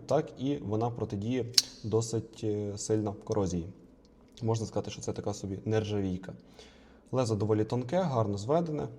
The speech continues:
Спуски від обуха, замок лайнер-лок, сталеві підшипники і дуже-дуже акуратний ось такий от фліпер для швидкого відкриття.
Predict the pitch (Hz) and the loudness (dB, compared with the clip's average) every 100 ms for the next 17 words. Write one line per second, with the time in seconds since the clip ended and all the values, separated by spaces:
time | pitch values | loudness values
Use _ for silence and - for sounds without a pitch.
0 | - - - - - - - 117 110 104 | -16 -20 -20 -20 -18 -16 -4 -2 -2 0
1 | 98 - 175 165 - 135 120 113 113 107 | 0 2 4 2 0 -4 -4 0 2 2
2 | - 107 104 107 143 180 - - - - | 4 6 6 4 2 2 -2 -14 -18 -18
3 | - - 120 110 101 95 117 - 190 156 | -16 0 6 6 6 2 -2 0 0 0
4 | - - 123 139 175 123 131 123 113 110 | -2 -2 2 4 4 4 2 0 0 2
5 | 117 117 - 104 - - 107 - - - | 2 2 -4 -6 2 4 6 4 -6 -2
6 | 104 - - 104 117 110 - 104 98 - | -2 -2 -4 -2 -2 -2 -2 -2 -2 -4
7 | 98 90 | -2 -2